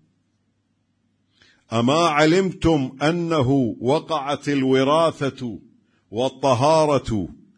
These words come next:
على المصطفين المهتدين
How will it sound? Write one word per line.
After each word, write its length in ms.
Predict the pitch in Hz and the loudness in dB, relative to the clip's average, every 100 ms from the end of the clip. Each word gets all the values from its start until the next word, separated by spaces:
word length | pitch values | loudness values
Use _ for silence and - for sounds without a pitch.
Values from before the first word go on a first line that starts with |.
| _ _ | _ _
على 320 | - 107 139 139 | -6 -2 0 0
المصطفين 1000 | 139 135 127 - 131 - 147 170 151 139 | 0 -2 -4 -4 -4 0 2 2 2 0
المهتدين 1300 | 131 117 123 - - 120 113 156 156 143 87 - | 0 0 0 0 0 -2 0 0 2 0 -2 -8